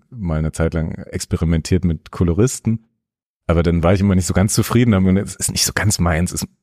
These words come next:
ich muss eigentlich alles allein machen. Das geht nicht. Auch Praktikanten oder so habe ich nie sinnvoll einsetzen können, weil ich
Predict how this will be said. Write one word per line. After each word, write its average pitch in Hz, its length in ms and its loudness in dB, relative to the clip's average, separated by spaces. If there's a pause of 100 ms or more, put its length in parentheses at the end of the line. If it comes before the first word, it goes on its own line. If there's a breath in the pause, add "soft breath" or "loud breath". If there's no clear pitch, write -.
(120)
ich - 140 -6
muss 92 220 -4
eigentlich - 200 -12
alles - 180 -14
allein 64 260 -10
machen. 69 240 -12
Das - 140 -16
geht - 180 -8
nicht. - 180 -10 (120)
Auch - 200 -6
Praktikanten 90 680 -2
oder 85 120 0
so 78 80 -2
habe 82 140 0
ich - 220 -12 (200)
nie 101 360 2
sinnvoll 95 400 2
einsetzen 87 480 2
können, 78 320 -2
weil 90 140 0
ich - 260 -8